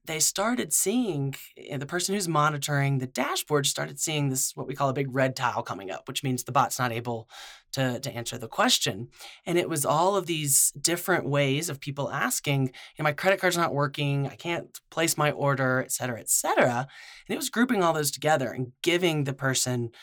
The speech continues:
the alert saying, "Hey, we've, we've got an issue here."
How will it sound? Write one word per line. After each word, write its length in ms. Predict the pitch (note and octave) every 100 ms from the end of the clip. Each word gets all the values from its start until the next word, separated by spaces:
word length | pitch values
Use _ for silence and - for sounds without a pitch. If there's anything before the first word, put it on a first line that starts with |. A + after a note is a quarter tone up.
| - - _
the 180 | C3+ C#3+
alert 600 | B2+ C3+ A3+ B3+ - - -
saying, 540 | - D3+ D3 C#3+ C3+ - _ _ -
"Hey, 180 | - C#4
we've, 300 | C3+ C#3+ B2+
we've 120 | C#3
got 160 | C#3+ C3+
an 100 | D#3+
issue 260 | G3+ D3
here." 340 | B2 B2+ G2